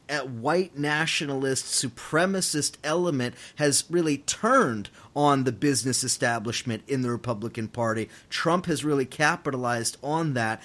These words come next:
And so if they really do try to steal this away from Trump, and I think ultimately that's how it would need to be understood, they'd be stealing the nomination away from Donald Trump, who more than any other candidate has earned it. Qu-, you know,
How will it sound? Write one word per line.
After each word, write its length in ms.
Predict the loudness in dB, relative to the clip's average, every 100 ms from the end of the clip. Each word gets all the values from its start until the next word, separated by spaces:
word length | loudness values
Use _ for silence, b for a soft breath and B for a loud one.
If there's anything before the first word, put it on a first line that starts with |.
| B B
And 160 | 0 2
so 400 | 4 4 4 2 B B -20 -6
if 340 | 0 0 -2 2
they 200 | 6 6
really 420 | 6 4 4 0
do 360 | 0 2 2 2
try 380 | 0 0 2
to 100 | 2
steal 400 | 2 0 0 0
this 220 | 2 2 2
away 200 | 2 2
from 220 | 0 -4
Trump, 340 | 0 0 0
and 80 | -2
I 80 | -4
think 220 | -4 -4
ultimately 640 | -4 -4 -4 -4 -2 -2 B B
that's 220 | -2 2
how 160 | 2 2
it 60 |
would 200 | 0 -2
need 140 | -2 -2
to 60 |
be 180 | 0 0
understood, 500 | 0 -2 -2 0 0
they'd 160 | 0 -4
be 80 | 0
stealing 560 | 0 0 2 2 2
the 80 | 0
nomination 720 | 0 0 0 0 -2 -4 -6 B B
away 300 | 2 4 4
from 220 | 2 -2
Donald 400 | 0 0 0 -4
Trump, 360 | -2 0 0 -2 B -2
who 100 | 2
more 240 | 6 6
than 160 | 4 2
any 200 | 2 2
other 180 | 2
candidate 580 | -2 -2 -2 -2 -2 -4
has 240 | -4 -6 -2
earned 380 | 2 2 2 0
it. 280 | -2 -4 -6
Qu-, 240 | -8 -6
you 100 | -4
know, 220 | -4 -6